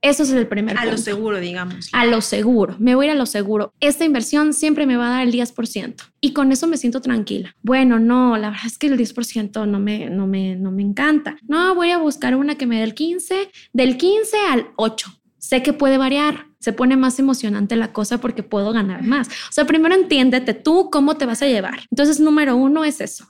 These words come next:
Speaker 1: es la rentabilidad. ¿Cuánto voy a ganar? ¿Estoy dispuesta a ganar siempre lo mismo o estoy dispuesta a ganar más? Número dos,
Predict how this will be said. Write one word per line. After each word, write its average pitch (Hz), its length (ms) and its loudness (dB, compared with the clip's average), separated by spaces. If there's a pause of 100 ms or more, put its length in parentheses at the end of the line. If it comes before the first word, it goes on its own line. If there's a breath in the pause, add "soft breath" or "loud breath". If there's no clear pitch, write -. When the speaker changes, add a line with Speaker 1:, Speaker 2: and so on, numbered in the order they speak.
Speaker 1:
es 240 160 0
la 277 340 0
rentabilidad. 226 680 -2
¿Cuánto 269 240 0
voy 294 80 2
a 269 60 0
ganar? 254 260 0
¿Estoy 311 220 -2
dispuesta 262 340 -4
a - 40 0
ganar 220 200 0
siempre 214 240 -4
lo 208 80 -4
mismo 302 380 0
o 247 80 0
estoy 247 160 0
dispuesta 240 380 -2
a - 20 -2
ganar 208 320 -6
más? 226 240 -16
Número 294 480 4
dos, - 340 -6